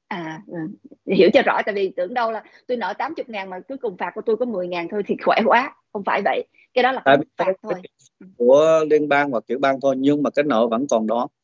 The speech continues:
Speaker 2: Và cái nợ này, ờ, được tính lãi nữa, chứ không phải là cái nợ là tính gốc không thôi.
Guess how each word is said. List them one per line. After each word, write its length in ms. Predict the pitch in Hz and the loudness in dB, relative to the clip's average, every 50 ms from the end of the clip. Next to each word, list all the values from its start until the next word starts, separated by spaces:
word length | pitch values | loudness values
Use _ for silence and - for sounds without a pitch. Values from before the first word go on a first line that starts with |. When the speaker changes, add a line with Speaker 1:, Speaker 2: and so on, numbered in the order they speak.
| _ _ _ _ _ | _ _ _ _ _
Speaker 2:
Và 120 | 120 117 | 0 0
cái 140 | - 160 151 | 2 2 2
nợ 280 | 151 135 110 113 123 123 | 2 2 0 0 0 0
này, 160 | 120 117 113 - | 0 -2 -2 -2
ờ, 200 | - 110 110 110 | -2 0 0 0
được 200 | 113 117 113 113 - - | 0 0 -2 -2 2 0
tính 120 | 151 160 180 | 2 2 4
lãi 320 | 160 117 - - 135 160 147 | 2 2 0 -2 -6 -6 -4
nữa, 160 | 120 110 117 131 135 _ | -4 -4 -4 -6 -10 _
chứ 120 | - 147 139 | -6 -4 -2
không 140 | 135 123 117 - | -2 -4 -4 -4
phải 160 | - 90 117 | -4 -4 -2
là 240 | 127 113 107 107 104 104 - _ | -2 -2 -2 -2 -4 -6 -2 _
cái 100 | 143 135 | 0 2
nợ 260 | 123 - 110 113 113 117 | 2 2 2 2 2 2
là 180 | 107 107 107 95 - | 2 2 0 0 -2
tính 160 | 139 139 156 | -2 0 2
gốc 200 | 143 156 175 - | 2 2 2 2
không 140 | - 131 117 117 | 0 -2 0 0
thôi. 140 | 131 117 | -2 -2